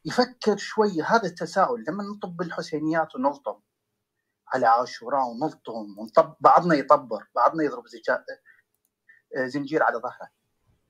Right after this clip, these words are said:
زين، تساءل، ما تتساءل بهاللحظة أنت هل هذه الأمور صحيحة ولا لا؟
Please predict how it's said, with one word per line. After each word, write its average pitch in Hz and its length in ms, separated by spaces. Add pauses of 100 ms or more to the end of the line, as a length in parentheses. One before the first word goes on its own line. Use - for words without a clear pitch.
(300)
زين، 175 240
تساءل، - 480
ما 151 100
تتساءل 202 460
بهاللحظة 160 640
أنت - 140 (600)
هل 151 180
هذه 147 320
الأمور 131 300
صحيحة 135 440
ولا 127 140
لا؟ 269 200